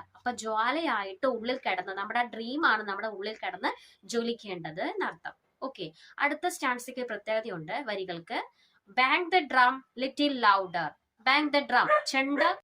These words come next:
മുഴങ്ങട്ടെ. Little louder, അല്പം ഉച്ചത്തിൽ മുഴങ്ങട്ടെ. ഈ little louder എന്ന ഫ്രേസ് നോക്കിക്കേ, റിപ്പീറ്റേഷൻ ആണ് അല്ലെ? എല്ല്,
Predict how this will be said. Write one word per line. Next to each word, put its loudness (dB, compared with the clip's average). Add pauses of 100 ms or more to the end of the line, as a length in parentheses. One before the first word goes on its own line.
മുഴങ്ങട്ടെ. 0 (240)
Little 0
louder, 4 (240)
അല്പം 0 (200)
ഉച്ചത്തിൽ 0
മുഴങ്ങട്ടെ. -2 (240)
ഈ 2
little 2
louder 4
എന്ന -2
ഫ്രേസ് -6
നോക്കിക്കേ, -6 (520)
റിപ്പീറ്റേഷൻ -2
ആണ് -2
അല്ലെ? 2
എല്ല്, -2